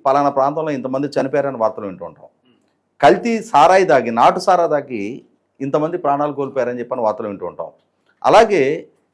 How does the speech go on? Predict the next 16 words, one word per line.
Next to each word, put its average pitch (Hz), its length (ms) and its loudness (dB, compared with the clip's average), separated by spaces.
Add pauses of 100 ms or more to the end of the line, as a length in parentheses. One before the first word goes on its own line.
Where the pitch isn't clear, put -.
(180)
కల్తీ 180 340 2
మద్యం 160 480 4
తాగటం 202 400 4
ద్వారా 190 200 2
కూడా 143 480 0 (500)
కొంతమంది 180 460 2
ప్రాణాలు 175 360 2
కోల్పోయారు 165 460 0
అని 156 180 -2
చెప్పని 151 240 -4
గతంలో 156 640 -2
విజయవాడలో 156 400 0
మల్లాది 165 400 2
విష్ణుకు 156 360 -12
సంబంధించిన 147 520 -6
బార్లో 117 720 2